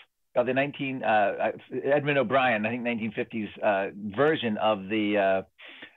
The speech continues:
George Orwell classic, nineteen eighty-four. And it's eerie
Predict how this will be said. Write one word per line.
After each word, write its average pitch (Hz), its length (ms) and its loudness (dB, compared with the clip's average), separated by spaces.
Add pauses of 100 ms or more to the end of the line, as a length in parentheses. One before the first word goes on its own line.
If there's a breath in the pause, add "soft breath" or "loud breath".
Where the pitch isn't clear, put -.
(140)
George 131 280 4
Orwell 120 400 4
classic, 113 460 0
nineteen 107 320 -4
eighty-four. 120 580 -2 (500 loud breath)
And 139 240 2
it's 147 160 0 (200)
eerie 190 580 2